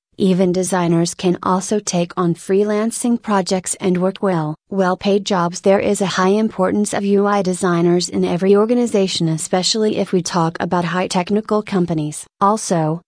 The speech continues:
there are flexible hours, and with immense opportunities, U I designers can earn well that meet their demands and requirements.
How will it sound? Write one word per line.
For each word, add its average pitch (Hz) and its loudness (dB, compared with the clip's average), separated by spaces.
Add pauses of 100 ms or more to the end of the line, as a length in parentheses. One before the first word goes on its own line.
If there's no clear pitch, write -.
(160)
there 185 0
are 185 -2
flexible 196 -2
hours, 175 0
and 190 0
with 180 2
immense 175 2
opportunities, 185 -2
U 185 -2
I 190 0
designers 185 0
can 190 0
earn 208 2
well 202 2
that 190 0
meet 208 0
their 185 0
demands 180 0
and 185 0
requirements. 160 -2